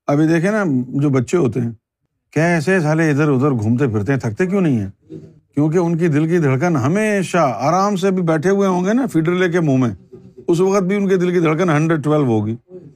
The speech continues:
اب وہ دو، ڈھائی، تین سال کے ہو گئے، ادھر بھاگ رہے ہیں، ادھر بھاگ رہے ہیں۔ وہ بندہ سوچ رہا ہے "ابے کیا ہو گیا اس کو، یہ کیسی بچی ہے یار، کیا ہو گیا اس کو یار، خدا کا خوف کر۔" وہ بچی کو کہیں گے "میری ماں آرام سے بیٹھ جائے"،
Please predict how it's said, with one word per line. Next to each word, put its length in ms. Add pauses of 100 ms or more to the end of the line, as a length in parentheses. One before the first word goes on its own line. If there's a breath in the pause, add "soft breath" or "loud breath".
(580)
اب 160
وہ 140
دو، 320
ڈھائی، 320
تین 240
سال 220
کے 80
ہو 180
گئے، 80
ادھر 320
بھاگ 260
رہے 140
ہیں، 80
ادھر 300
بھاگ 240
رہے 160
ہیں۔ 200 (520)
وہ 60
بندہ 300
سوچ 160
رہا 100
ہے 60
"ابے 160
کیا 220
ہو 160
گیا 120
اس 160
کو، 160
یہ 140
کیسی 300
بچی 300
ہے 60
یار، 160 (560)
کیا 160
ہو 220
گیا 160
اس 120
کو 100
یار، 180
خدا 300
کا 120
خوف 320
کر۔" 120 (640)
وہ 120
بچی 260
کو 140
کہیں 80
گے 120
"میری 280
ماں 160
آرام 280
سے 100
بیٹھ 280
جائے"، 100